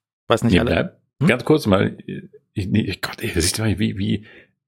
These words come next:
Speaker 2: das Helium ist das Ausgangswerk und wir wollen Wasserstoff machen.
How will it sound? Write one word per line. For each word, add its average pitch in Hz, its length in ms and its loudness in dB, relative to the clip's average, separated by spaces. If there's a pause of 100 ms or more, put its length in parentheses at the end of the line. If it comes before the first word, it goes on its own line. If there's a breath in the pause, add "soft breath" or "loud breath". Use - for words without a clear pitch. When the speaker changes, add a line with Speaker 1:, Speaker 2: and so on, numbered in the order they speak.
(400)
Speaker 2:
das - 160 -2
Helium 151 400 4
ist - 180 0
das 107 140 0
Ausgangswerk 143 800 0
und 110 240 2
wir 107 100 4
wollen 120 220 4
Wasserstoff 117 420 0
machen. 92 380 -2